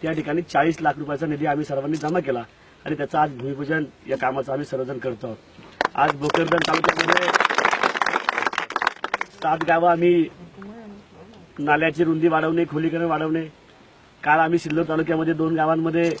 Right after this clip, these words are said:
अशा पद्धतीचा कार्यक्रम केला. उद्या मराठवाडा, उस्मानाबाद,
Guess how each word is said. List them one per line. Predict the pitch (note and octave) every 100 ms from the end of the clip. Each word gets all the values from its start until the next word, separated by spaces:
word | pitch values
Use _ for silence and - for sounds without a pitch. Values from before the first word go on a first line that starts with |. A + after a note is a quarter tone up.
| - -
अशा | - C#3 D#3+
पद्धतीचा | D#3 D3+ D3+
कार्यक्रम | D#3 D#3 D3+ E3
केला. | D#3 D#3+ D#3 - - - - - - -
उद्या | C#3+ E3
मराठवाडा, | D#3 D3+ D#3 D#3+ E3
उस्मानाबाद, | D#3 D3+ E3 D#3+ D#3+